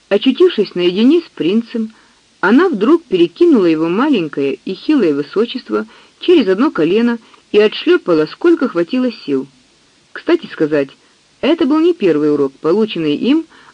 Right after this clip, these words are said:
от оскорблённых в своей добродетели нюбодерских дам,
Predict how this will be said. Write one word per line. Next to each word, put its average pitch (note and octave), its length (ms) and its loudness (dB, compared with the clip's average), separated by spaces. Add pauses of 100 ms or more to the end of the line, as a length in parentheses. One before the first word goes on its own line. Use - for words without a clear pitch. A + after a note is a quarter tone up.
от F3+ 160 -2
оскорблённых G3 920 -2
в - 100 -20
своей G3 200 0
добродетели F#3+ 800 -2 (440)
нюбодерских A3+ 640 -2
дам, D3+ 300 -4